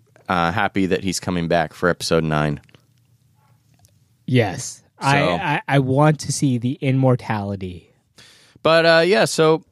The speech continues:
Speaker 1: I, this is something I'm personally excited for. Uh, just,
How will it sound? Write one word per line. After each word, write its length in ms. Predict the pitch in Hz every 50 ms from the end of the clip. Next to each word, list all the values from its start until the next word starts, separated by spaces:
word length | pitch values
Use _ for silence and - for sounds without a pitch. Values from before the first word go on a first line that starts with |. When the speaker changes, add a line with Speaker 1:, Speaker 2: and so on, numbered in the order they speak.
| _ _ _ _ _ _ _ _ _ _ _ _ _ _ _ _ _ - - _ -
Speaker 1:
I, 180 | 123 147 151
this 160 | 127 175 180
is 60 | - -
something 280 | 208 196 185 165 151
I'm 160 | 143 143 147
personally 440 | - - 139 135 - - 127 120 113
excited 320 | 104 - - 110 107 101 98
for. 340 | - 113 110 107 107 107 98 -
Uh, 360 | 104 98 98 98 95 95 95
just, 360 | 95 110 - - - -